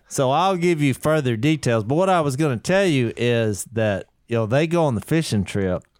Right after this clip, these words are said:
and fish, you know, half a day, and they only caught seven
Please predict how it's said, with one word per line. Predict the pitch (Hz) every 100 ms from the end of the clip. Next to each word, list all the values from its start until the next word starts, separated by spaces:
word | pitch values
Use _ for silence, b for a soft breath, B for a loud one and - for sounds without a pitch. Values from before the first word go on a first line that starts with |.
| _ _ _ -
and | 113 110 101
fish, | 139 135 123 - - _ 98
you |
know, | 71
half | 95 101 90
a |
day, | 78 90 80 71 - b b b b b _
and | 98 104
they | 110
only | 117 127 120
caught | 101 131 117 98 - -
seven | - - 123 131 139 147 143